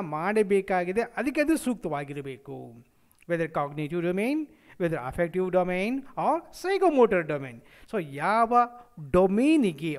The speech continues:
ವಲಯಕ್ಕೆ ಹೆಚ್ಚು ಮಹತ್ವವನ್ನು ಕೊಡ್ತೇವೆ, ಆ ಒಂದು ವಲಯವನ್ನ ಅದು ಮೌಲ್ಯಮಾಪನ ಮಾಡುವಂತಿರಬೇಕು. Thirdly, ಕಾಂಪ್ರಹೆನ್ಸಿವ್, ಸಮಗ್ರವಾಗಿರಬೇಕು.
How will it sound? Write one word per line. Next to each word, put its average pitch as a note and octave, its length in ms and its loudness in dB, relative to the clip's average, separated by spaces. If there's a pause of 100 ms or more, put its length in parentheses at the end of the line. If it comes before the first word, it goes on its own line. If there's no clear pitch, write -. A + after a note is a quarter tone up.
(120)
ವಲಯಕ್ಕೆ G#3 920 -2
ಹೆಚ್ಚು G#3 360 -6
ಮಹತ್ವವನ್ನು F#3+ 440 -4
ಕೊಡ್ತೇವೆ, E3 840 -4 (220)
ಆ F#3+ 220 2
ಒಂದು F#3+ 440 0
ವಲಯವನ್ನ A#3 540 0 (200)
ಅದು E3 260 -2
ಮೌಲ್ಯಮಾಪನ D3+ 520 -6
ಮಾಡುವಂತಿರಬೇಕು. C3 1200 -8 (400)
Thirdly, E3+ 600 0 (360)
ಕಾಂಪ್ರಹೆನ್ಸಿವ್, A3 1400 0 (200)
ಸಮಗ್ರವಾಗಿರಬೇಕು. D3+ 1600 -4